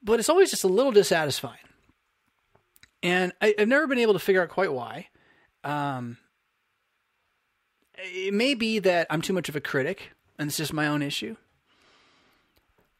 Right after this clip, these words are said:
But one of the things I've often done with games is I always wanna, like, make my own rules for the games. So, like, with Fallout four, I fell into the black hole of modding it, which is like making your own rules.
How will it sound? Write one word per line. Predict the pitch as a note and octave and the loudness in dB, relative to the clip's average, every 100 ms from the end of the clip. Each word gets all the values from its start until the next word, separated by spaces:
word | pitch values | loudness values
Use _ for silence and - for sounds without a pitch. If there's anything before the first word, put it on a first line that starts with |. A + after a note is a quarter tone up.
| _ _ | _ _
But | F#3+ G#3+ | 4 6
one | D4+ | 6
of | |
the | C#4+ | 0
things | - A3+ E3+ | 0 0 4
I've | F3+ F3 | 4 4
often | F3+ F#3 D3+ | 2 0 0
done | D#3 E3+ E3 D3+ | 0 0 0 0
with | F3+ - | -2 -2
games | C#3 C3 C3 | -2 -2 -2
is | C#3 | 0
I | E3+ | 4
always | G3+ G3+ | 4 2
wanna, | F3 | 0
like, | D3+ | 0
make | C#3+ C3+ C3+ | -2 -4 -2
my | C3+ | -2
own | D3+ F3 | 0 0
rules | C#4+ D4 - | 0 0 0
for | C#3+ | -4
the | B2 | -6
games. | A#2 - - - _ _ _ - | -12 -16 -18 -18 _ _ _ -10
So, | D#3+ | -4
like, | F3+ G#3 | 0 0
with | G#3 | -2
Fallout | - A#3+ A3 G3 | 0 2 2 0
four, | - D#3+ D#3+ D3+ | -2 -2 0 2
I | D3+ D3 | 0 -2
fell | - E3 | -4 -4
into | D3+ | -4
the | C#3+ B2+ | -6 -6
black | - C#3+ D3+ D#3 | -4 0 2 0
hole | - C3 | -2 -2
of | C#3+ | -2
modding | D3 E3+ G3+ C3 C#3 C#3 | -2 -4 -4 -6 -10 -18
it, | C3 _ _ _ _ _ _ _ _ _ _ | -20 _ _ _ _ _ _ _ _ _ _
which | G3 | -12
is | G3+ - | -10 -6
like | C4 | -2
making | C#4 C4+ | -2 -2
your | C4 C4 | 0 0
own | C4+ | 0
rules. | D4+ G#3+ - - | 0 -2 -4 -12